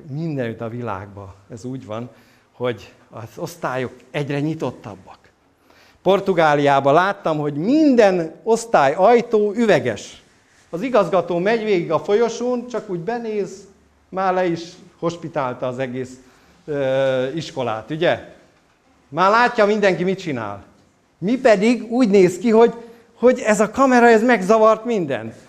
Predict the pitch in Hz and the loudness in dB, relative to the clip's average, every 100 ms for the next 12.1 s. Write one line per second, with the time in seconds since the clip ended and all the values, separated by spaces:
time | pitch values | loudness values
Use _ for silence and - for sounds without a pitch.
0 | _ 180 185 180 160 180 170 156 139 160 | _ -4 0 2 4 4 4 2 2 0
1 | 185 175 135 123 117 131 139 190 - 120 | -2 0 0 -2 -6 -6 -8 -8 -10 -8
2 | 110 113 127 131 131 143 123 98 - _ | -8 -8 -10 -8 -6 -6 -6 -8 -18 _
3 | _ - 127 151 151 131 113 107 120 123 | _ -10 -6 -6 -8 -12 -12 -10 -12 -12
4 | 104 - 120 170 185 147 117 113 135 135 | -16 -12 -8 -8 -6 -6 -4 -6 -6 -6
5 | 147 160 190 185 170 170 185 175 - 127 | -4 0 4 4 4 4 2 2 -2 -6
6 | 135 165 302 240 190 185 185 190 180 185 | -6 0 4 4 2 0 -2 0 4 4
7 | 180 180 214 151 117 135 131 220 202 175 | 4 0 -2 -2 -2 -4 -2 2 4 4
8 | 165 180 151 - 131 127 175 131 - - | 4 2 2 0 -6 -4 -2 -2 -4 -18
9 | - - - _ 339 269 247 226 226 240 | -20 -20 -20 _ -6 -2 2 4 4 4
10 | 190 165 170 185 175 165 170 247 208 170 | 4 2 0 0 2 0 0 2 4 4
11 | 165 160 170 226 190 165 156 208 180 165 | 2 0 -2 -6 -2 -2 0 2 4 2